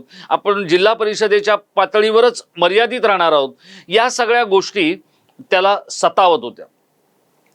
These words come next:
आणि त्याला दोन गोष्टींचा त्रास होता, एक पाठीचा, अ, पाठीचा त्रास होता आणि मानेचा त्रास होता.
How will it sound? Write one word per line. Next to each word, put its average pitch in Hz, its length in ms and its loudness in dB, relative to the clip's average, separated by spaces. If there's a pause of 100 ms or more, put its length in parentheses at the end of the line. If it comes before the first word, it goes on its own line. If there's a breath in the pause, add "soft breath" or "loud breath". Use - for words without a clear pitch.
आणि 208 120 -2
त्याला 247 220 2
दोन 233 340 2
गोष्टींचा 202 480 0
त्रास 156 360 0
होता, 107 240 -14 (440 loud breath)
एक 180 220 -2 (160)
पाठीचा, 202 580 0 (320)
अ, 151 180 0
पाठीचा 160 460 0
त्रास 214 280 0
होता 233 280 0 (260 loud breath)
आणि 226 160 -2
मानेचा 185 540 0
त्रास 135 280 0
होता. 110 160 -20